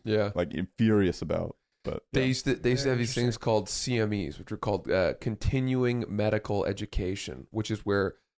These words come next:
Speaker 1: doctors and nurses and whatnot would be sent to very glitzy spas and golf resorts for a weekend conference where they were meant to hear from specialists in the drug industry who would basically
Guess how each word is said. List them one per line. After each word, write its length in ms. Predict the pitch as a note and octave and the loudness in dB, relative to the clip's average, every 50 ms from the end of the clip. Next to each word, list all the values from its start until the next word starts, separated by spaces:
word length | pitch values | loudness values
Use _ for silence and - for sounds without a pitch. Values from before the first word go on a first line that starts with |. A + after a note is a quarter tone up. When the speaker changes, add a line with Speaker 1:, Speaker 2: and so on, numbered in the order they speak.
| _ - A2+ | _ -6 -2
Speaker 1:
doctors 680 | - A#2 G#2+ G#2+ A2 - - A2+ G#2+ G#2 G#2 G2+ G2+ | 2 2 2 2 2 0 0 2 2 2 2 0 -2
and 160 | G2+ G#2 G2+ G2 | -4 -4 -2 -2
nurses 420 | G2 F#2+ G2+ G2+ - G#2 G2 G2 | 0 0 -2 -2 -2 -4 -4 -4
and 260 | G#2 G2+ F#2+ F2 A1 | -4 -4 -6 -4 -2
whatnot 420 | G2+ G2+ - F2+ F#2+ F#2 E2 - - - _ _ _ - | 0 0 0 0 0 0 -2 -2 -6 -12 _ _ _ -4
would 120 | A#2+ A2+ | -2 -2
be 100 | A2 A2 G#2 | 0 -2 -2
sent 340 | - - A#2 A2+ G#2+ - | -2 0 0 -2 -2 -2
to 240 | - - A2 G2+ G2+ | -4 -2 0 0 0
very 300 | F#2+ G#2+ A2 A2+ A#2 A#2+ | 2 2 2 2 2 2
glitzy 580 | A2 A2 - - A#2 A#2 A#2 - - A2+ G#2+ G2 | 0 -4 -6 -2 -2 -2 -2 -2 -4 -4 -2 -2
spas 800 | - - - - - - G2+ G2 G2+ G2+ G2+ G2+ G2 G2+ G2 G#2 | 0 0 -2 -2 -2 0 2 2 4 4 4 4 4 2 2 0
and 160 | G2 F#2+ - | -4 -6 -2
golf 360 | - G2 G2 G#2 G#2+ G#2+ - | 0 0 2 2 0 0 -2
resorts 580 | A#2 A2 G2+ - F#2+ F2+ E2+ F2 - - - - _ _ _ _ _ | -4 -4 -2 -2 -2 -2 -2 -2 -4 -8 -12 -14 _ _ _ _ _
for 140 | - A#2 A2 | 0 2 2
a 40 | G#2 | 2
weekend 520 | G2 G#2+ A#2+ B2 - - G#2+ G2+ G2+ - | 2 2 0 0 0 -2 -2 -2 -2 -4
conference 720 | - - - A#2 A#2+ A#2+ A2+ - - E2+ C#2 - - - - _ _ _ _ | -4 -2 0 0 0 0 0 -2 -6 -6 -6 -8 -10 -12 -14 _ _ _ _
where 100 | A2 F#2+ | -4 -2
they 100 | G2+ G2+ | 0 0
were 100 | G2+ G2+ | 0 2
meant 180 | G#2+ A2 G#2+ | 0 0 -2
to 80 | - A2 | -2 -4
hear 180 | G#2 A2+ A2 G#2 | -4 -2 -4 -4
from 160 | - G2 E2+ | -4 -8 -10
specialists 640 | - - - - C#3 C#3 C#3 - - G#2+ G#2 - - | -10 -10 -4 0 0 0 0 0 -4 -4 -4 -6 -6
in 60 | G#2 | -8
the 60 | F#2+ | -8
drug 280 | F2+ - A#2 A#2 B2+ B2+ | -4 -2 0 0 2 0
industry 540 | A#2 G#2 F#2+ F#2+ - - - F2 F2+ F#2 - _ _ _ _ _ - | -2 -4 -6 -8 -8 -8 -6 -6 -6 -6 -8 _ _ _ _ _ -2
who 80 | C3 B2+ | 0 2
would 180 | A#2+ B2+ B2 | 2 2 2
basically 560 | - F#3+ F#3+ F3 - D3 - - B2 A#2 - | 2 2 2 2 0 -2 -2 0 -2 -2 -2